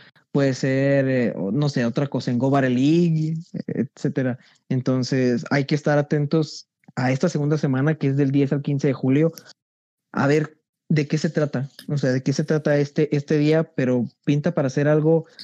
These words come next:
jugosón y entretenido. Y la tercera semana, que va del diecisiete al veintidós de julio,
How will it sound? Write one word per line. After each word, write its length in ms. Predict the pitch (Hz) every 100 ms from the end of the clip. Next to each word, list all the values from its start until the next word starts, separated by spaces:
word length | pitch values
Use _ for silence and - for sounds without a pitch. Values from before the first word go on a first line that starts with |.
| - - _ _
jugosón 800 | - 180 165 156 165 180 196 196 _ _ _ _ _ _
y 460 | - 131 127 120 - _ -
entretenido. 760 | 135 127 117 120 117 120 113 - _ _ _
Y 400 | - 202 220 240 -
la 180 | 175 185
tercera 280 | 185 170 175
semana, 440 | 165 175 165 165 160
que 180 | -
va 240 | 131 131 143
del 180 | 156 151
diecisiete 500 | 135 123 123 131 143
al 60 |
veintidós 300 | 143 131 131
de 60 | 143
julio, 400 | - 170 185